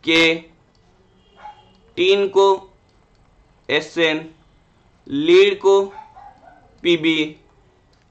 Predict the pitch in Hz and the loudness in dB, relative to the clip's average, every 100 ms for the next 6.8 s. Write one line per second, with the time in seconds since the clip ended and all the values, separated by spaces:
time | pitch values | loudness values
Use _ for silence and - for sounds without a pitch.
0 | _ _ - 220 240 220 226 240 240 - | _ _ -4 -2 0 2 4 4 2 2
1 | 185 214 208 214 220 202 - 208 214 - | 2 4 2 0 0 -2 -4 -2 -2 -6
2 | - 147 151 - - - _ _ _ _ | -8 0 2 2 0 -16 _ _ _ _
3 | _ - 147 156 175 165 170 175 170 - | _ -6 -4 -2 -2 0 2 2 0 -8
4 | - 131 131 135 151 151 151 151 143 120 | -16 -8 -6 -6 -4 -6 0 0 0 -2
5 | 104 107 _ - 165 202 208 _ _ _ | -10 -12 _ -12 -4 -4 -4 _ _ _
6 | _ _ _ _ - 180 120 - | _ _ _ _ 0 2 2 -4